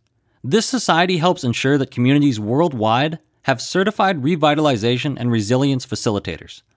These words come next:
Storm tracks the latest trends and techniques in urban and rural regeneration, natural resource restoration, and resilience worldwide.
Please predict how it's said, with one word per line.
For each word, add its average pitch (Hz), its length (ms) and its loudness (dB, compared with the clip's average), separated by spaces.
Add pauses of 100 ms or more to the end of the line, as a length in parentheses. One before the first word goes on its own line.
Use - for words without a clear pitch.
(320)
Storm 208 340 0
tracks 185 380 -2
the 135 100 0
latest 143 360 2
trends 165 380 0
and 185 140 -2
techniques 147 500 -2
in 120 300 -4
urban 170 320 2
and 123 300 -2
rural 165 320 2
regeneration, 123 840 0 (300)
natural 156 460 2
resource 160 520 0
restoration, 95 760 -4 (100)
and 180 240 0
resilience 139 500 2
worldwide. 123 680 -2